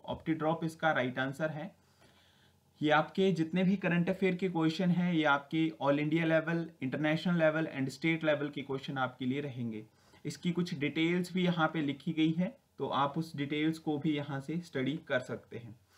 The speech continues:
इसकी पीडीएफ़ पाने के लिए आप हमारे एप्लीकेशन को डाउनलोड कीजिए and करंट अफेयर के टैब में आपको मंथली, वीकली and डेली की पीडीएफ़ आपको प्रोवाइड करवा दी जाएगी। नेक्स्ट क्वेश्चन है क्वेश्चन नंबर टू, नागर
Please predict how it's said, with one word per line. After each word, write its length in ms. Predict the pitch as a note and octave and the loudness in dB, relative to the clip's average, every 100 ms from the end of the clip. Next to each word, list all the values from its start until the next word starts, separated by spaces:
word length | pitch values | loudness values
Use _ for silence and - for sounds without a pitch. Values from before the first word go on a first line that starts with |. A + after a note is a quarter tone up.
| - - | -12 -10
इसकी 220 | D3 E3 | -6 -4
पीडीएफ़ 400 | - D#3 D#3+ F3+ - | 0 2 4 2 2
पाने 260 | E3 E3+ | 2 2
के 140 | E3+ E3+ | 0 0
लिए 140 | F3 | 2
आप 260 | - C3+ C3+ | 0 -2 -4
हमारे 340 | D3+ C#3 D3+ - | -4 -2 -2 0
एप्लीकेशन 640 | B2+ C#3+ C#3+ D#3+ E3 F3+ | -2 -2 0 0 2 0
को 100 | F3 | 0
डाउनलोड 460 | D#3+ D3 D#3 E3+ D#3+ | 0 0 0 -2 -2
कीजिए 420 | E3+ D#3+ F#3 - - - _ C#3+ | -4 -2 -2 -2 -8 -20 _ -6
and 180 | C#3 | -4
करंट 320 | - D#3 F3 F#3+ | 0 2 2 2
अफेयर 260 | F#3+ F3+ | 0 -2
के 140 | F3+ F3+ | -2 -2
टैब 300 | D3+ C#3+ C#3+ | 0 0 2
में 100 | D3+ | 2
आपको 420 | D3 - D#3+ D#3+ | 0 0 -2 0
मंथली, 520 | D#3 E3 D#3+ F3+ F3+ | 2 0 0 0 0
वीकली 460 | D3+ D3+ D#3+ E3 D#3 | 0 -2 0 -2 -2
and 120 | C#3+ | -2
डेली 240 | D3 D#3+ F3 | 0 2 0
की 200 | F3 E3 _ _ _ - | -4 -10 _ _ _ -2
पीडीएफ़ 360 | D3+ D3+ D#3 D#3+ | 0 2 0 -2
आपको 280 | B2 - | -4 -6
प्रोवाइड 420 | A#2+ A#2 A2+ C#3+ F3+ - - | -4 -2 0 -2 -4 -8 -4
करवा 260 | D3 C#3 | 0 2
दी 120 | A#2 | 2
जाएगी। 340 | A2 G2+ F#2 G#2 - _ _ _ _ _ _ - | -2 -4 -8 -10 -16 _ _ _ _ _ _ -6
नेक्स्ट 260 | C3 C#3 - | -4 -4 -2
क्वेश्चन 340 | E3 F3 F#3+ | 0 2 2
है 60 | F3+ | 2
क्वेश्चन 280 | E3+ E3 F3 | 0 0 2
नंबर 220 | D#3+ D3 | 2 2
टू, 260 | C#3+ E3+ | 2 2
नागर 540 | F3+ D3+ D3+ D#3 F#3 | 4 4 4 4 2